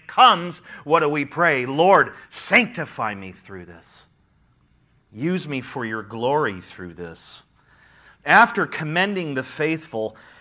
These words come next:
Christ now voices His concerns and lays out their sins and His call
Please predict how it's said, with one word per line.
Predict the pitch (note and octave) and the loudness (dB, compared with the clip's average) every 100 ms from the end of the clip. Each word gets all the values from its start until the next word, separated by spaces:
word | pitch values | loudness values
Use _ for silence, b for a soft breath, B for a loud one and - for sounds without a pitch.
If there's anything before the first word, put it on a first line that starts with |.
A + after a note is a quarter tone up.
| B | B
Christ | - F#3+ F#3 F#3 D3 | -4 2 2 2 -4
now | C#3+ D#3 F3 F3+ | -2 2 4 4
voices | B2+ C3+ E3 D#3+ C#3+ | 2 -4 -2 -4 -6
His | C3 C3 | -6 -8
concerns | - C3 B2 - C#3 C3 C3 | -8 -12 -12 -8 -6 -4 -6
and | C3 A#2+ B2 | -8 -10 -6
lays | C3 D3+ E3 D3+ - | -2 0 0 -4 2
out | C#3+ C#3 B2 - B B B B | 8 8 6 0 B B B B
their | C3 B2+ | 0 2
sins | B2 - D#3 D3 C#3+ C#3+ | 0 -8 -4 -4 -4 -6
and | A#2+ | -8
His | A#2 C3+ - | -6 -6 -6
call | - - D#3 D3 B2 A2 | -10 -2 2 4 2 -2